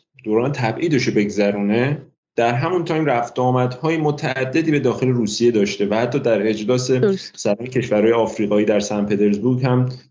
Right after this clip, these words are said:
Speaker 1: داشته حالا
Speaker 2: دیدار
Speaker 1: صحبت
Speaker 2: داشته با مقامات آفریقایی.
Speaker 1: با
Speaker 2: بله.
Speaker 1: مقام-، فرماندگان کشورهای آفریقایی.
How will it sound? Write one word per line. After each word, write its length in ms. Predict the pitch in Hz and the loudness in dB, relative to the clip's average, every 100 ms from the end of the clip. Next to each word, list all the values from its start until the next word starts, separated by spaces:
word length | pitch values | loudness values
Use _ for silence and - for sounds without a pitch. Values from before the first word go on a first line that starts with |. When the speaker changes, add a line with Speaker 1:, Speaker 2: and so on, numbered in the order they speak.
| - | -10
Speaker 1:
داشته 340 | - 120 - - | -2 -2 -2 -6
حالا 220 | 107 104 | -2 0
Speaker 2:
دیدار 200 | 104 104 | 2 4
Speaker 1:
صحبت 200 | 175 180 | 4 4
Speaker 2:
داشته 320 | 196 190 - 175 | 2 0 -2 -2
با 120 | 170 | 0
مقامات 540 | 175 165 170 160 160 | 0 -2 -2 -2 -6
آفریقایی. 420 | 160 160 160 - | -8 -8 -16 -10
Speaker 1:
با 60 | 113 | -4
Speaker 2:
بله. 140 | 160 | -2
Speaker 1:
مقام-، 340 | 104 104 98 - _ - | -2 -2 -6 -10 _ -8
فرماندگان 640 | 107 104 101 95 98 98 | -2 0 0 0 -2 -2
کشورهای 500 | 92 - 104 101 98 | -6 -6 -2 2 2
آفریقایی. 500 | 90 95 92 90 85 | 2 0 -2 -2 -4